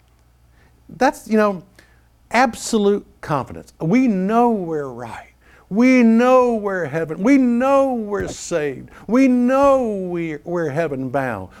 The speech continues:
We can't be wrong about anything. We have all truth.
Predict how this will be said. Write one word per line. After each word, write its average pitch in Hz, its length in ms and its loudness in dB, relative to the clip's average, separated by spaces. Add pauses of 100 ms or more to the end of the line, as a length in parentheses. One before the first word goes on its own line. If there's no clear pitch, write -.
We 262 200 4
can't 262 460 0
be 240 140 2
wrong 233 520 2
about 220 360 0
anything. 233 600 0
We 285 220 4
have 254 200 2
all 294 840 4
truth. - 840 0